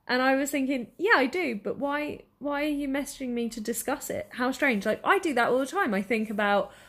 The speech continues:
"Oh, I remember that time at school that me and this person did this." But I never then think, "I'm gonna message them about it," because what's, what's the point? And I still, now even saying it, I don't understand why people would message me to say that.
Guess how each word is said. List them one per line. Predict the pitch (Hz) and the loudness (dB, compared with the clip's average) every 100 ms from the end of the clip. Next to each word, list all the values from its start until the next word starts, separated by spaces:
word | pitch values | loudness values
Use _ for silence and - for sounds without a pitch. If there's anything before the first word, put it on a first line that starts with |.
| - - | -20 2
"Oh, | 214 208 | 6 8
I | 196 | 6
remember | 196 196 196 | 4 2 0
that | 196 196 - | 0 0 -2
time | 226 202 | -2 0
at | 196 208 | 0 -4
school | - 233 208 | -2 0 2
that | 190 - | 0 0
me | 202 | 0
and | 196 196 | 0 0
this | 190 | -4
person | 226 196 202 196 | -4 -4 -4 -6
did | 196 | -4
this." | 240 214 190 - - - | -2 -2 -4 -14 -20 -2
But | 254 | 2
I | 285 | 4
never | 320 359 359 | 4 2 0
then | 302 294 294 | 0 -2 -2
think, | 285 262 220 - _ _ _ | -2 -4 -4 -12 _ _ _
"I'm | 233 233 | -6 -4
gonna | 240 | 0
message | 220 214 240 240 - 226 - | 0 2 0 -2 -4 -6 -4
them | 202 196 | -2 0
about | 185 208 254 - | 0 0 -2 -4
it," | 160 - | -8 -8
because | 202 214 208 - | -6 -4 -6 -8
what's, | 220 226 - - - _ - | -6 -6 -6 -8 -10 _ -20
what's | - 208 233 - | -16 -2 -2 -2
the | 220 | -6
point? | - 277 190 - | 2 2 2 2
And | |
I | 220 | 2
still, | 226 - 294 254 - - - - | 2 4 4 4 -4 -20 -20 0
now | 247 254 208 | 4 4 4
even | 190 190 196 | 2 0 -2
saying | 240 226 | -2 -2
it, | 185 - | -4 -4
I | |
don't | 208 262 - | -2 -2 -2
understand | 247 233 - 220 214 | -4 -4 -4 -2 -2
why | 190 202 208 202 202 202 - _ _ | -2 -2 0 0 -2 -6 -12 _ _
people | 220 208 208 | -8 -4 0
would | 196 190 | 0 0
message | 208 214 - 196 | -2 -2 -4 -4
me | 196 185 | -4 -4
to | 196 | -4
say | 190 226 233 | -2 0 -2
that. | 185 - | -2 -6